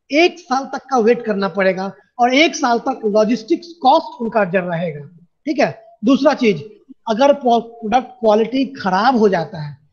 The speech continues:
बहुत बार ऐसा भी होता है, जैसे एक shirt ही है, आप new, branded new shirt आप खरीद लें और उसको pack करके अपने अलमारी में एक साल आप रख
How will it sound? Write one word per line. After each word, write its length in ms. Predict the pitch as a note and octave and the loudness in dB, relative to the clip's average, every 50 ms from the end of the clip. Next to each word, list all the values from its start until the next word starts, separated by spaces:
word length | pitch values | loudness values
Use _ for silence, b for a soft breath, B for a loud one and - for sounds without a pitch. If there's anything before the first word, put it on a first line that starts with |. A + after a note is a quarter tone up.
| _ _ - | _ _ -10
बहुत 200 | F3+ F3+ G#3+ A3+ | -8 -6 -4 -2
बार 140 | G#3+ A3 G#3 | 0 2 2
ऐसा 260 | G3 F#3+ F#3+ B3+ B3+ | 2 2 2 0 0
भी 120 | A#3+ A#3+ A3 | 0 2 0
होता 360 | G3 F#3+ - G3 F3+ E3+ E3 | -2 -2 -2 -2 -2 0 0
है, 320 | F3 G#3 A#3+ A#3 - _ _ _ _ _ _ - C4 | 0 -2 -4 -6 -10 _ _ _ _ _ _ -8 -6
जैसे 220 | A3 - C#4+ C4+ | -2 2 2 2
एक 120 | C4+ C4+ | 2 2
shirt 300 | - - B3+ A#3+ A#3 - | 0 0 2 2 2 2
ही 120 | B3 C4 A3+ | 0 2 2
है, 240 | G3 E3 D3 C#3 - _ _ _ _ - G#3+ | 2 0 -2 -8 -18 _ _ _ _ -4 -4
आप 140 | G#3+ G#3+ - | -4 -2 -2
new, 480 | A3+ G3 F#3 F#3+ G3 F#3+ A3+ C#4+ E4 F4+ F4+ F4 E4+ E4 D4+ D#4+ - - | -6 -6 -6 -6 -4 -2 0 2 4 4 4 2 2 -2 -4 -10 -14 -14
branded 600 | E3+ D#3 G3 G3+ G#3 A#3 A#3+ B3 D4+ D#4 A#3+ G#3+ | -6 -2 0 0 0 0 2 2 2 2 2 0
new 220 | A3+ B3+ D4 E4 D#4+ | 0 0 2 0 0
shirt 400 | A#3 - A#3 G#3 G3 G3+ C4 C4 - _ _ _ - - | 0 -2 0 0 2 2 0 -2 -6 _ _ _ -8 -4
आप 180 | G#3 G#3 F3+ - - | -4 -4 -4 -6 -4
खरीद 280 | A3+ G#3+ A#3+ C4+ A3 | -4 -2 -2 -2 -2
लें 280 | G#3+ G3+ G3 G#3 A#3+ B3 - - _ - - | -2 -2 -2 -2 -4 -8 -14 -18 _ -8 -6
और 100 | A3 A3+ | -4 -4
उसको 240 | A3 - - C4 - - - | -4 -2 -2 -2 -2 0 0
pack 220 | A#3+ B3 C#4 C#4 - | 2 2 2 2 0
करके 280 | B3+ A#3 A#3 A#3 B3 B3+ | 0 0 0 0 0 -2
अपने 320 | A3+ A3 A3 A#3 A#3+ A3 G#3 | -2 -2 -4 -6 -2 0 0
अलमारी 400 | G3+ F#3+ F#3+ F#3+ G#3 A#3+ C#4 C#4+ | 0 0 0 0 0 0 0 0
में 100 | C4 B3 | 0 0
एक 140 | A#3 A#3 A#3 | 0 0 -2
साल 200 | A#3 A#3 A3 G#3+ | -2 -4 0 0
आप 140 | G#3+ G#3+ - G3 | 0 0 -2 -4
रख 220 | F#3 A3+ - - | -4 -4 -4 -6